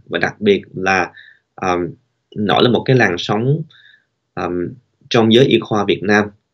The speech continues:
về trách nhiệm nghề nghiệp, cũng giống như là, à, cái trách nhiệm mình ở đâu. Ngay khi sự kiện xảy ra, tôi đã viết một bài đăng trên Vietnamnet. À, vào thời điểm đó, tôi nói rất là rõ là,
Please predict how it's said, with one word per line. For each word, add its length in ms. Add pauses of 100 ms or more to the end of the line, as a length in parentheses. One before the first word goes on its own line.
(280)
về 420
trách 160
nhiệm 180
nghề 80
nghiệp, 220 (320)
cũng 180
giống 120
như 180
là, 340 (540)
à, 200 (240)
cái 140
trách 140
nhiệm 200
mình 140
ở 120
đâu. 260 (1500)
Ngay 280
khi 180
sự 200
kiện 140
xảy 140
ra, 240
tôi 140
đã 200
viết 160
một 180
bài 340 (200)
đăng 240
trên 220
Vietnamnet. 640 (200)
À, 360 (100)
vào 140
thời 100
điểm 200
đó, 300
tôi 120
nói 140
rất 180
là 80
rõ 340
là, 220